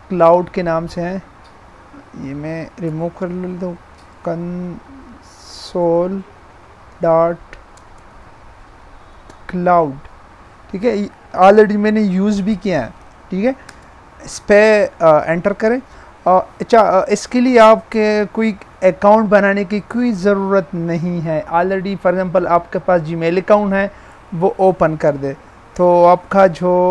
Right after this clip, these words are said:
account है वो automatically बन जाएगी यहाँ पर। ठीक है, for example already मेरे यहाँ पर एक account बना हुआ है तो स-, easily आपका account बन सकता है। Already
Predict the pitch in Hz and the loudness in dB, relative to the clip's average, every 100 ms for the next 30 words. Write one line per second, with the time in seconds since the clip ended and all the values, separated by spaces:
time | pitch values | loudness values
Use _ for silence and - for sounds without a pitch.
0 | 185 190 - 170 - 190 202 180 180 185 | 0 -2 -4 -6 0 0 0 -2 -2 -2
1 | 185 196 190 165 180 175 180 180 165 175 | 0 0 0 -2 -4 -6 -6 -4 -2 -2
2 | 175 165 147 139 147 139 139 156 175 233 | -2 -2 -2 -6 -6 -8 -8 -8 -6 -6
3 | - - - - - 180 190 202 202 - | -8 -20 -20 -16 -8 -6 -2 -2 -2 0
4 | 185 190 185 190 190 190 185 180 - 185 | 2 2 -2 -4 -2 0 0 -2 -4 -4
5 | 175 - - 170 185 190 202 165 190 226 | -6 -10 -10 -2 0 0 2 2 2 2
6 | 240 226 214 208 - - - 185 180 - | 0 0 -2 -4 -14 -20 -4 0 0 -2
7 | - - - - 196 202 214 190 196 208 | -14 -20 -20 -8 2 4 4 2 -2 2
8 | 196 180 190 175 180 165 151 156 156 151 | 2 2 0 0 0 -2 -4 -8 -6 -8
9 | - 156 127 143 - - - - 180 196 | -6 -8 -6 -8 -12 -14 -20 -2 2 2
10 | 202 196 196 | 2 -2 -4